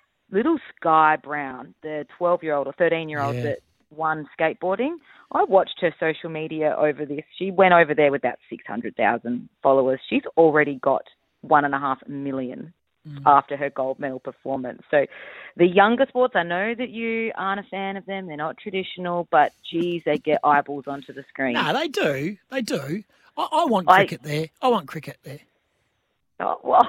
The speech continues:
Speaker 1: <laughs> so yeah, you want traditional in some ways, but not in others,
Speaker 2: Yeah.
Speaker 1: right?
Speaker 2: Yeah, I want real sports,
Speaker 1: <laughs>
Speaker 2: not recreation.
Speaker 1: It'll
Speaker 2: Just,
Speaker 1: be,
Speaker 2: why don't
Speaker 1: it'll
Speaker 2: we
Speaker 1: be
Speaker 2: have
Speaker 1: interesting.
Speaker 2: chess?
Speaker 1: Well, they're
Speaker 2: Why don't we have
Speaker 1: pushing
Speaker 2: chess in it?
Speaker 1: <laughs>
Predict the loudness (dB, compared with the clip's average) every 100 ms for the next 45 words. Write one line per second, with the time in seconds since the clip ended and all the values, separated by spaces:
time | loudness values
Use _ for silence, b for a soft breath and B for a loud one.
0 | 0 -6 -4 -2 0 0 -2 -2 -4 -6
1 | -10 -8 -8 -8 -8 -6 -4 -2 0 0
2 | 0 -2 -6 -6 -4 -4 -6 -6 -8 -10
3 | -12 -8 -4 -2 -2 0 0 0 0 0
4 | 2 0 0 -2 -6 -2 -4 0 -2 -2
5 | -4 -2 -2 0 0 0 -4 -8 B B
6 | -2 2 4 6 6 4 2 0 2 4
7 | 4 4 0 2 2 0 -2 -4 -4 -2
8 | -6 -8 -14 -18